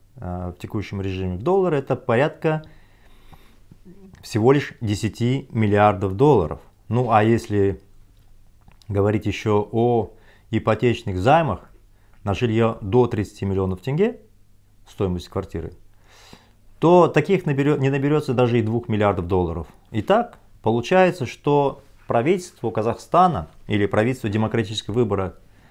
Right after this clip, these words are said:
а, который придёт к власти, необходимо списать всего лишь двенадцать миллиардов долларов. Вы скажете: «Это же большая сумма». Давайте, уважаемые друзья, проанализируем, насколько это большая сумма для нашего государства.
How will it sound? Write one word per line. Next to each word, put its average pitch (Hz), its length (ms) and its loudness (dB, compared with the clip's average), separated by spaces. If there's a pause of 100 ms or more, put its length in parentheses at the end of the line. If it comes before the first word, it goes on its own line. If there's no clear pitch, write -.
(760)
а, 92 300 -2
который 98 320 -2
придёт 92 320 -4
к - 80 -8
власти, 120 520 0 (300)
необходимо 127 540 0
списать 147 420 -2
всего 110 320 0
лишь 143 280 -2
двенадцать 101 480 0
миллиардов 110 440 -2
долларов. 147 360 2 (920)
Вы 104 220 0
скажете: 107 800 0 (480)
«Это 104 160 -2
же 95 80 -2
большая 131 420 -2
сумма». 82 560 -6 (240)
Давайте, 180 300 0
уважаемые 160 400 0
друзья, 156 400 0
проанализируем, 139 840 0
насколько 117 380 -4
это 104 100 -2
большая 104 440 -2
сумма 180 520 0 (220)
для 107 220 2
нашего 117 420 0
государства. 151 720 -2